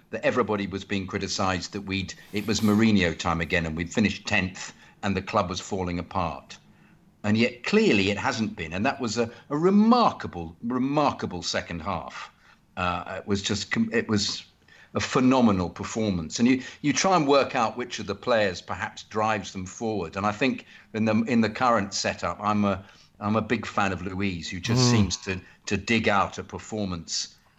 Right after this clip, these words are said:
Speaker 1: uh, in these things that is beyond his league capabilities, where he'll slip up. But he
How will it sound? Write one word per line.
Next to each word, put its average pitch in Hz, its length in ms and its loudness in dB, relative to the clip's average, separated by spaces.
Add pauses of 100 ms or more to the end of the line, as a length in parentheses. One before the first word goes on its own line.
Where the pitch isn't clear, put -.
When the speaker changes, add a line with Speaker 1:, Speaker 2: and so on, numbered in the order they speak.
(140)
Speaker 1:
uh, 92 200 -4
in 98 160 0
these 85 280 -2
things 90 320 -2
that 95 120 0
is 90 200 -6
beyond 101 540 4
his 98 320 -4
league 113 360 4
capabilities, 82 880 -4
where 92 140 4
he'll 85 300 -4
slip - 420 -2
up. 87 280 0 (360)
But 98 120 0
he 123 180 4